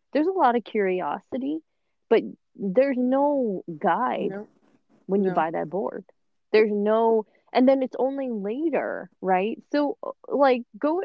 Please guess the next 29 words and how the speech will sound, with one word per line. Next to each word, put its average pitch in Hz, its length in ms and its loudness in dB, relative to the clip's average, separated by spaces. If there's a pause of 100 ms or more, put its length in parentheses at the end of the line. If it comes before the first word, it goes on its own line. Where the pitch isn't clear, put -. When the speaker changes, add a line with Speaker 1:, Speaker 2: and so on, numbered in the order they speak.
Speaker 1:
over 254 380 0
it 208 120 0
again 185 560 -4 (300)
for 196 520 0
your 202 200 2
listeners. 160 800 -6 (580)
Um, 180 640 0
you 208 120 -2
know, 185 160 2
when 240 280 0
you 320 100 -2
purchase 277 540 -6
the 202 80 -6
board, 175 680 0
understand 220 920 -4 (460)
this 226 280 2 (140)
is 269 200 0
a 190 180 0
tool 262 580 0 (260)
to 240 160 0
talk 214 540 0 (120)
to 220 220 -2
the 190 140 0
Speaker 2:
Mm-hmm. 170 100 -2
Speaker 1:
other 170 180 -6 (120)
side. 175 360 -2 (400)
What 196 300 2
talks 220 380 0
back 202 720 0